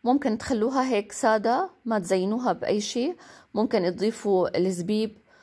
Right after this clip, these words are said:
آه، ممكن، آه، جوز، لوز، فستق، أي شي مناسب للشوكولاتة. طيب، أنا حطيت جوز هند وحبيت تضل، آه، يعني هيك سادة حتى إنه ياكل منها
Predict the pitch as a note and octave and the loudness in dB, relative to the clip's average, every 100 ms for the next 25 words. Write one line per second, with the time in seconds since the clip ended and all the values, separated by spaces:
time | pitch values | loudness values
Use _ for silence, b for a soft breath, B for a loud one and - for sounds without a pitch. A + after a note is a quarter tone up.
0 | b b _ - F3+ F#3 F#3+ F#3 G#3 G#3 | b b _ -2 2 4 2 0 -2 0
1 | G#3 G3 G3 F#3+ F#3 F#3 F3+ F3+ - F3 | -2 0 0 2 2 2 2 0 -2 0
2 | G3+ G3+ G#3 G3+ F#3 G3+ G#3 G#3 - - | 2 4 2 0 0 2 2 0 -4 -20
3 | _ _ - A3+ - G#3+ G#3 - - _ | _ _ -10 -10 -2 0 0 -2 -18 _
4 | _ _ _ _ _ _ - C#4 D#4 A#3+ | _ _ _ _ _ _ -4 -2 0 0
5 | G3+ G#3 - G#3 G3 - G3 G3+ F#3+ G#3 | 2 2 0 -2 -2 -2 -6 0 2 2
6 | A#3+ A3+ A3+ A3+ - _ - - F3 E3+ | 2 2 0 -4 -16 _ -18 -4 -2 0
7 | G#3 A#3 D4+ C#4+ - G#3 G3+ F3+ A3+ A#3 | 2 0 0 -4 -2 0 0 -2 -2 -2
8 | C4+ C4 - B B B _ - A3 F#3 | -2 -4 -12 B B B _ -6 -2 2
9 | A#3 A#3 F3 E3+ G3+ G#3+ A3 b b b | 2 2 -2 2 2 2 -4 b b b
10 | _ - F3+ F3+ F3+ F3+ E3 F#3+ A3 F#3+ | _ -4 0 2 0 0 -2 -2 -2 -4
11 | F#3 F3+ A3+ G#3 G3+ A3 A3+ - B3+ - | -2 -2 0 0 2 2 0 -4 -10 -2
12 | G3 F#3+ F#3+ B B _ - F#3+ G3 G#3 | 0 0 -4 B B _ -4 0 2 2
13 | G#3+ F#3+ G#3 B3 G#3+ F#3+ G3 | 2 0 0 -2 -2 -2 -2